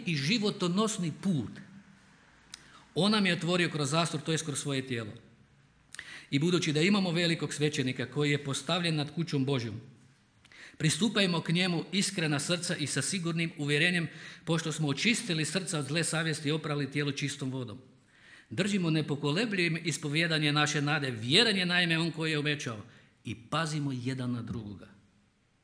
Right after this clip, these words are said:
da se potičemo na ljubav i dobra djela.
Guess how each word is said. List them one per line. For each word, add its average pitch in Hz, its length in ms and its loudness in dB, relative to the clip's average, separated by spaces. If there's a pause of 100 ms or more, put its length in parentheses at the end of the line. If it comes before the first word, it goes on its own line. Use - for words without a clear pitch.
(540)
da 131 160 -2
se 135 240 -6
potičemo 147 580 -2
na 143 220 0
ljubav 143 400 -4
i 131 40 -6
dobra 120 300 -8
djela. 104 300 -10